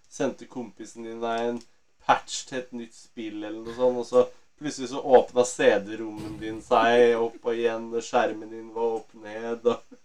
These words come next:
<laughs> det skjedde aldri med meg, men jeg hadde en kompis som skreik. <laughs> Han hadde fått en sånn Hjerter, han hadde, kompisen hans hadde sendt en mail og sagt:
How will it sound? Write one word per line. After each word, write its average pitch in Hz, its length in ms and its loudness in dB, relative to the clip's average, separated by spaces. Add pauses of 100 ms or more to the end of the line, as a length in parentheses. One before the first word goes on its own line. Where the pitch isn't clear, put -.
(140)
<laughs> - 400 -20
det 127 80 -12
skjedde 135 340 -2
aldri 113 240 2
med 123 160 -8
meg, 143 220 0
men 135 100 -8
jeg 139 80 0
hadde 127 160 0
en 127 140 -12
kompis 117 500 -14
som 131 160 -10
skreik. 131 720 -2 (640)
<laughs> - 460 -6
Han 139 240 4
hadde 143 120 -6
fått - 380 -4
en 135 100 -6
sånn - 280 -6 (760)
Hjerter, 120 680 -4
han 127 100 2
hadde, 127 300 4
kompisen 101 480 -14
hans 110 160 -16
hadde 117 160 -6
sendt 95 400 -14
en 104 180 -16
mail 95 380 -14
og 95 60 -20
sagt: - 180 -20